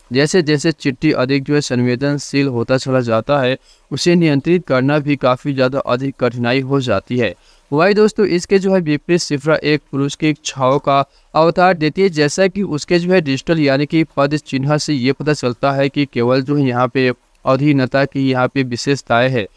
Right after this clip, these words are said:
ये जो है लगभग, ये लगभग जो है ऐसा है कि ऐसे जैसे कि महिला यानी कि रोबोट के लिए यहाँ पे बुद्धिमानता की आवश्यकताएं नहीं है, क्योंकि वह केवल, अ, सेवा करने के लिए मौजूद है, भले ही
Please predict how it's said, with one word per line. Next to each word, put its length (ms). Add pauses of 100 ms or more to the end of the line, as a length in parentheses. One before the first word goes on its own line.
(300)
ये 220
जो 160
है 80
लगभग, 460 (320)
ये 260
लगभग 480
जो 180
है 80
ऐसा 400
है 140
कि 180
ऐसे 500 (240)
जैसे 380
कि 140
महिला 360
यानी 260
कि 140
रोबोट 580
के 80
लिए 220
यहाँ 340
पे 160 (300)
बुद्धिमानता 720
की 140
आवश्यकताएं 600
नहीं 320
है, 160
क्योंकि 500
वह 180
केवल, 400 (460)
अ, 160
सेवा 340
करने 400
के 120
लिए 100
मौजूद 440
है, 180
भले 280
ही 260